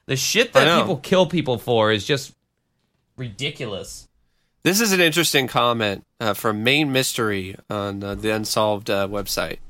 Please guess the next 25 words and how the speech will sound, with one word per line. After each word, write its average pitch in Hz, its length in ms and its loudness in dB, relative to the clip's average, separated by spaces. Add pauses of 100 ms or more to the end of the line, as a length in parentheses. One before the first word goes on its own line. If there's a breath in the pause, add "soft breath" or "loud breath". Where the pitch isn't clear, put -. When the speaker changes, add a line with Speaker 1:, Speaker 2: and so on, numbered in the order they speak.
(520)
Speaker 2:
"The 120 100 0
damage 196 360 2
to 208 80 0
the 170 80 0
vending 165 300 2
machine 131 340 0
may 117 120 2
seem 160 200 0
like 143 160 2
an 123 60 2
innocuous 123 460 2
crime, 143 320 0
but 113 100 0
it 117 40 -4
could 180 140 -2
be 190 80 2
more 139 200 2
important 120 340 0
to 117 60 -8
the 107 100 -4
story 123 300 2
than 104 120 -2
one 113 160 -2
might 104 160 0
expect. - 680 -4